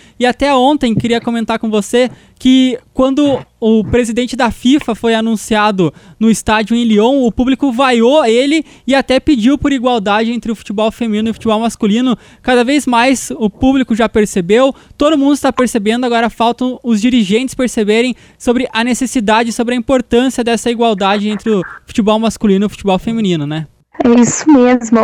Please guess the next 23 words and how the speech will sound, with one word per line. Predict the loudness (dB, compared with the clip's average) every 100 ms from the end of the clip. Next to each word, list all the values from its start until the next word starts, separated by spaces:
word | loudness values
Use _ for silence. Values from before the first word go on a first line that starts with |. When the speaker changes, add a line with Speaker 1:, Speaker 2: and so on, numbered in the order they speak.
| 2
Speaker 2:
É... | 2 4 4 4 2 4 2 2 -2 -10 _ _ _ _ -6 2
Um, | 6 8 6 6
um |
problema | 4 2 2 0 0 2 2 2
do, | 0 -2
do | -4 -4
futebol | -2 0 0
feminino | 0 0 2 2 2 2
desde | 0 -2 -2 -2 0
sempre | 2 2 2 0 0 0 -4 -14 _ -6
foi | 0 2 2
que | 0 0 2 4 4 6 6 6 4 2 -6 _ -4
foi | 2
muito | 2 4 2
espetacularizado, | 0 -4 -4 -2 0 0 0 0 2 0 0 -2 -4 -6
né? | -2 0 0 -2 -6 -18 -10
Então, | 0 4 4 4 0 -4 -2 -2 0 4 4 4 2
<laughs> | -2 -2 -4 -4 -2
acham | -2 -2 -2 0 0
bom | 2 0 -2 -8
o | -10
futebol | -6 -2 0 0
feminino, | 2 4 6 6 6 4 6